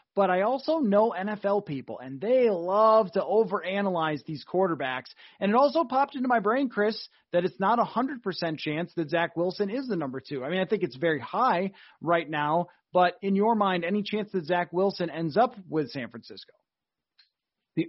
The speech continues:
Speaker 2: only way I could see that happening is if the Jets really feel like they've s-,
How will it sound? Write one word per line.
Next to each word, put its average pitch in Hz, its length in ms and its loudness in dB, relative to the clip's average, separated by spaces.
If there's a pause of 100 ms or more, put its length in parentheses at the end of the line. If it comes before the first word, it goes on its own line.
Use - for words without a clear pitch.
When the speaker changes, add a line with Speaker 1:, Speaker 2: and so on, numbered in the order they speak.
(120)
Speaker 2:
only 214 340 4
way 180 220 4
I 170 60 4
could 160 160 -8
see - 240 -6
that 127 180 2
happening 127 580 -4
is 110 640 -2 (140)
if - 220 -4
the 113 80 -4
Jets 117 440 0
really 113 440 0 (180)
feel 117 420 0
like 101 380 0 (640)
they've 107 200 -2
s-, - 180 -16